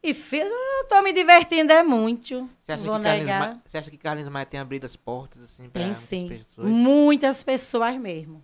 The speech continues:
Speaker 1: Muitas pessoas.
Speaker 2: E, assim, é,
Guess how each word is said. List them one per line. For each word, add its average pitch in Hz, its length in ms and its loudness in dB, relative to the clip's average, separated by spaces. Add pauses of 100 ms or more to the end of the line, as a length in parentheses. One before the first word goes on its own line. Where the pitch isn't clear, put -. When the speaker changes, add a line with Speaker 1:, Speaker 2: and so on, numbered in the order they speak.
Speaker 1:
Muitas 196 680 -6
pessoas. 170 640 -12 (480)
Speaker 2:
E, 151 300 -6
assim, 160 340 -8
é, 143 580 -4